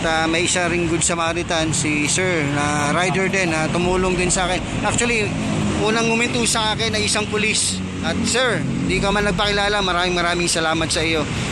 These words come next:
At, ah, dito sa ating, ah,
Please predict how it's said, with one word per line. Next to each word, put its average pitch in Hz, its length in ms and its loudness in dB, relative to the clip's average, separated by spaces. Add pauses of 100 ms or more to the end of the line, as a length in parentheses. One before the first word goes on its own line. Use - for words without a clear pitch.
(640)
At, 147 240 -2
ah, 151 480 0 (560)
dito 147 240 0
sa 147 240 2
ating, 156 240 0
ah, 147 320 0